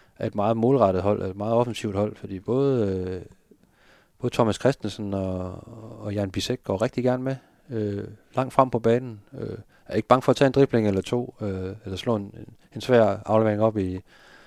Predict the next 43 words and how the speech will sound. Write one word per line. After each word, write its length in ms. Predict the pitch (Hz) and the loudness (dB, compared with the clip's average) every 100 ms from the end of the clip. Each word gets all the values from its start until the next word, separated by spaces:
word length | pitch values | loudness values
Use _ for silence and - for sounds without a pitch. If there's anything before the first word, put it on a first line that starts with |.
| _ - | _ -6
op 160 | 113 | 0
i 220 | 104 101 | 2 2
et 60 | 92 | 2
mellemrum. 480 | 101 117 117 107 101 | 4 4 4 2 0
Altså, 200 | 101 98 | -4 -4
det, 540 | 98 120 123 113 98 - - - - | 0 4 4 4 0 -4 -14 -14 -2
det 60 | |
er 40 | 123 | 2
nogle 120 | 120 | 8
meget 200 | 120 147 | 10 12
offensivt 440 | 147 123 - 135 | 10 6 0 0
og 80 | 120 | 4
meget 180 | 110 131 | 6 6
moderne 800 | 127 120 127 147 117 95 87 87 | 6 4 4 4 0 0 -4 -4
stoppertyper, 600 | - 123 113 - 107 98 95 - | 2 2 2 -4 -4 -6 -12 -18
øh, 240 | 107 98 95 - - _ - - _ | -14 -12 -14 -16 -20 _ -20 -20 _
som 240 | - - 87 | -12 -10 -6
jeg 120 | 90 | -6
godt 140 | 101 | -6
synes 200 | - 131 | -8 -6
også, 220 | 123 110 | -4 -4
at, 320 | 95 90 - - | -6 -8 -14 -16
at 100 | 110 | -8
man 140 | 98 | -4
kunne 100 | 98 | -4
få, 320 | - 101 95 95 - | -2 -2 -2 -8 -8
få 140 | - | -2
endnu 120 | 117 | 0
mere 180 | 123 110 | 2 2
ud 120 | 104 | 2
af, 160 | 98 95 | -2 -2
ved 60 | |
at 120 | 101 - | -6 -8
de 80 | |
engang 240 | 98 113 113 | -4 -2 -2
med 40 | |
at 60 | 107 | 0
tage 180 | - 101 | 2 2
et 80 | |
raid 160 | 104 110 | 2 2
op, 180 | 110 104 | 2 0
så 100 | 117 | -4
også 300 | 110 - | -4 -6